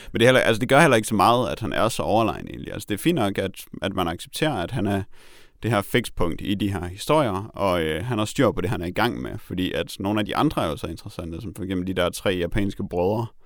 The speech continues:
har en meget sjov dynamik, og er interessante at have med at gøre, og man får forklaret, hvad det er for nogle spilleregler, de kører efter.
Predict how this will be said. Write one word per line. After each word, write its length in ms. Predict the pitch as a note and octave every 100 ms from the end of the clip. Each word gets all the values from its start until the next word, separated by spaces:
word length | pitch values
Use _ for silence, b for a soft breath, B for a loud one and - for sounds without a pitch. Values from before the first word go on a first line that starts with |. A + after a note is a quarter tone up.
| b b b F#2+ F#2 b - - -
har 260 | A2+ E2
en 120 | C2+ D2+
meget 260 | E2+ D#3
sjov 280 | - G2+ E2+
dynamik, 440 | - F#2 E2 F2+ -
og 380 | C#2+ C2+ C#2+ - - -
er 80 |
interessante 540 | E2 E2+ G#2 - A#2+ F#2+
at 100 | D#2
have 80 | E2+
med 80 | E2+
at 140 | F#2
gøre, 340 | - C#2+ G#2 B2
og 100 | -
man 220 | - F#2+
får 260 | - F#2 F2+ - -
forklaret, 380 | - G#2 C3+ B2+
hvad 80 | F2+
det 80 | F2+
er 60 |
for 100 | F#2+
nogle 160 | G#2+ F#2+
spilleregler, 520 | - A2+ A2+ F#2+ F2
de 140 | E2+ G#2
kører 300 | - F#2+ D#2
efter. 380 | D#2+ - -